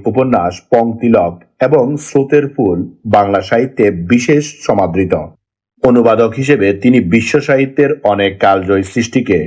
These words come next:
বাংলা পাঠকদের কাছে পরিচিত করে তুলেছিলেন। অসমীয় চলচ্চিত্র ইতিহাসের এক সাহসী নারী ও পথিকৃৎ আইদেও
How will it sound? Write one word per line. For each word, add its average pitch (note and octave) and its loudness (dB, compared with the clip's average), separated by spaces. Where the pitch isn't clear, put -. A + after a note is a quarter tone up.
বাংলা A2+ 2
পাঠকদের C3 0
কাছে C3+ -2
পরিচিত F#2+ -2
করে G2 0
তুলেছিলেন। F2 -4
অসমীয় C#3+ 2
চলচ্চিত্র A2 0
ইতিহাসের C3+ 0
এক F2+ 0
সাহসী A#2 0
নারী A#2 2
ও A#2+ 4
পথিকৃৎ A2 0
আইদেও B2 2